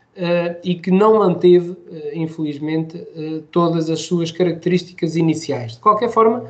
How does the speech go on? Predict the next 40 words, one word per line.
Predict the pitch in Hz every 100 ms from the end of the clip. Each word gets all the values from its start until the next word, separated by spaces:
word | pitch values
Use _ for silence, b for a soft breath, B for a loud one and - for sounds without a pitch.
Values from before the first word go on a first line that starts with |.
| B B B -
foi | 185 185
uma | 180 180
obra, | 180 185 185 190 214 -
eh, | 190 185 185 180
que | 202
eu | 185
penso | 190 185 185 -
que | 180
veio | 175 185 185
trazer, | 180 185 165 185 185
eh, | 190 165
eh, | 170 160 160 160 156 151
alguma | 156 165 180
coisa | 196 180 170
de |
bom | 160 190
ao | 175
Porto, | - 277 -
quer | -
dizer, | 151 151
as | 160
coisas | 185 170 175
vão | 165 180 180
evoluindo | 156 170 202 254 214
e, |
portanto, | 180 - 180 180
é |
necessário | 170 165 - 175 170
nós | 170 165
também | 170 165
irmos | 160 170 156
evoluindo | 156 147 156 196 202 - b b b b -
à | 156
medida | 156 170 165 165
que, | - 180 170
que | 170 -
o | 165
tempo | 185 170
vai | - 175 170
passando. | 165 - 135 120